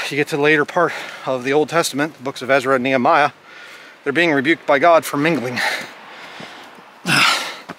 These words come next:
Tight little fit in through there. Whew. Sorry, I'm a little bit out of breath here. Got a lot of weight on me here with the camera bag. There's, uh,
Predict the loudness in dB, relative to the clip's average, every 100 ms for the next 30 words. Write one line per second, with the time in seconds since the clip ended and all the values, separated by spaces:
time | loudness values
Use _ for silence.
0 | -18 -20 -20 -20 -20 -12 -6 -4 -2 -2
1 | 0 2 2 0 4 6 6 2 -2 -10
2 | -16 -20 -20 -20 -20 -20 -20 -20 -20 -20
3 | -20 -20 -10 -2 -2 -2 -10 -12 -16 -20
4 | -20 -20 -20 -20 -20 -20 -20 -14 -4 -2
5 | 0 0 2 4 4 4 2 2 0 -2
6 | 0 0 -4 -12 -18 -20 -20 -20 -20 -20
7 | -20 -20 -20 -20 -6 0 2 4 2 -4
8 | -8 -2 -2 -2 -6 -16 -20 -20 -20 -20
9 | -20 -20 -20 -16 -6 -6 -4 -6 -6 -6
10 | -10 -4 -2 -2 -2 -2 -2 -4 -8 -14
11 | -20 -20 -20 -20 -20 -20 -20 -16 -2 0
12 | 0 0 0 0